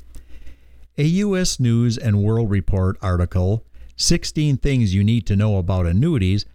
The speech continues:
has some excellent information for us today. There are many different types of annuities on the marketplace, which can cause some misunderstanding with these products. The article notes that annuities are often sold, not bought,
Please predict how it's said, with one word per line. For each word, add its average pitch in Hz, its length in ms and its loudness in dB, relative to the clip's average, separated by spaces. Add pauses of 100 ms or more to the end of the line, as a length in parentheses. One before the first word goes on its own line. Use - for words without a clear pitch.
has 104 200 0
some 98 240 0
excellent 127 520 -2
information 101 640 0
for 87 180 -2
us - 160 -2
today. 80 380 -2 (1400)
There 139 160 2
are 135 120 2
many 175 260 0
different 147 400 -2
types 117 320 0
of 104 80 0
annuities 104 500 2
on 98 200 0
the 90 80 2
marketplace, 95 800 0 (340)
which - 220 -2
can 156 120 0
cause 147 400 -2
some 170 300 0
misunderstanding 117 960 2
with 90 160 0
these 95 160 0
products. 117 600 -2 (1040)
The 123 120 0
article 185 400 -2
notes 110 380 2
that 107 160 0
annuities 104 580 2
are 95 220 -2
often 92 260 0
sold, 98 680 0
not 101 340 0
bought, 98 460 0